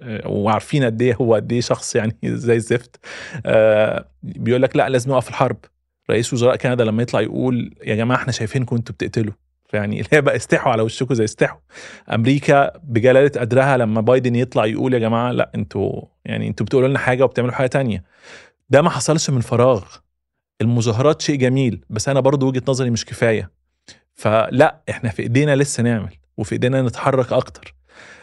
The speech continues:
آه، بس الناس لازم كل، يعني مثلًا في وسط المعمعة دي كلها، وفي وسط القيود اللي السوشيال ميديا اللي بتحاول تفرضها علينا، أنا ما بفهمش في الآي تي ولا الويب سايتس. ليه ما حدش طلع حتى لو عمل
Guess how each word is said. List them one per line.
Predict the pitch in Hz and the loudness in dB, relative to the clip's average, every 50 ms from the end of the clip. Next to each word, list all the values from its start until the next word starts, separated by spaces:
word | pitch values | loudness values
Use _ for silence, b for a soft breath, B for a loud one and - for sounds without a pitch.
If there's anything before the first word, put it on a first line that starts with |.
| B B _ - | B B _ -6
آه، | 143 117 110 113 120 175 | -4 -2 -2 -2 -2 -2
بس | 139 117 143 190 - - - - | 2 2 2 2 2 -4 -10 -10
الناس | - 127 120 123 139 160 165 - 147 | -6 -4 -2 0 0 0 0 0 -2
لازم | 156 160 185 170 165 - _ _ _ - - | 0 0 0 0 -2 -4 _ _ _ -12 0
كل، | - 180 175 190 | 4 4 6 6
يعني | 143 135 139 | 4 2 2
مثلًا | 160 170 - 185 165 165 - - _ _ _ _ _ _ _ _ _ _ _ _ _ _ | 0 0 0 0 0 -2 -6 -12 _ _ _ _ _ _ _ _ _ _ _ _ _ _
في | - - - - - 135 | -20 -20 -18 -6 0 4
وسط | 139 160 156 - - - | 4 4 4 2 0 0
المعمعة | 165 139 123 117 123 139 139 127 123 | 0 2 2 2 2 0 2 0 0
دي | 120 127 | -2 -4
كلها، | - - 113 113 113 107 | -4 -2 0 2 2 2
وفي | 92 98 - - | 0 0 -2 -2
وسط | - - - | -4 -2 -2
القيود | 143 123 _ - 127 127 147 147 147 | -4 -4 _ 0 2 2 2 2 2
اللي | 127 | 0
السوشيال | 117 - 151 135 - - 117 | 0 -2 -6 -6 -4 -2 -2
ميديا | 123 135 139 135 127 | 0 0 2 2 2
اللي | 113 110 | 2 2
بتحاول | - - - - - - 120 117 | -4 -4 -8 -2 0 0 0 0
تفرضها | - - 104 - - 110 104 107 | -4 -8 -8 -2 -2 -2 0 0
علينا، | 95 95 92 - B B B B B B B B - | -2 -2 -4 -6 B B B B B B B B 2
أنا | 156 180 185 | 2 4 4
ما | 170 | 4
بفهمش | 151 139 - - 160 156 - - | 4 2 2 2 -2 -2 -2 -6
في | - 135 | -6 -2
الآي | - 107 123 | -2 0 -2
تي | - - - 135 | -2 -2 0 2
ولا | 131 123 120 117 | 2 2 2 2
الويب | 113 120 120 117 | 0 0 -2 -2
سايتس. | - 110 104 - - 156 | -4 -6 -6 -4 0 0
ليه | 175 | 2
ما | 190 - | 2 2
حدش | - 202 180 180 160 - - | 0 0 -2 -2 -4 -4 0
طلع | - 170 175 170 156 | 0 4 4 4 2
حتى | - - - - 185 - _ - 143 | 2 -6 -6 -6 -6 -6 _ -2 -2
لو | 123 117 | 0 0
عمل | 110 123 156 165 151 127 127 | 0 0 0 0 0 -2 -2